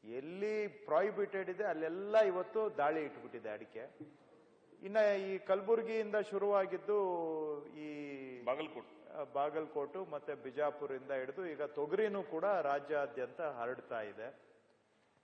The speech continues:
Speaker 1: ಆ, ಬಿಜಾಪುರ ಜಿಲ್ಲೆಯಲ್ಲಿ ಮಾನ್ಯ ಅಧ್ಯಕ್ಷರೇ, ಆ, ದೋಣ್ ನದಿ ಇದೆ, ದೋಣ್ ನದಿ ಬ-, ಬದಿಯಲ್ಲಿ,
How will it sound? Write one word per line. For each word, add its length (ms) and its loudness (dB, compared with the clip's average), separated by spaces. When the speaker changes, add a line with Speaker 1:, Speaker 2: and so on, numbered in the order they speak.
Speaker 1:
ಆ, 580 2
ಬಿಜಾಪುರ 400 0
ಜಿಲ್ಲೆಯಲ್ಲಿ 480 0
ಮಾನ್ಯ 260 -6
ಅಧ್ಯಕ್ಷರೇ, 680 -8
ಆ, 100 -8
ದೋಣ್ 320 2
ನದಿ 280 -2
ಇದೆ, 480 -8
ದೋಣ್ 300 0
ನದಿ 260 0
ಬ-, 520 -4
ಬದಿಯಲ್ಲಿ, 520 -2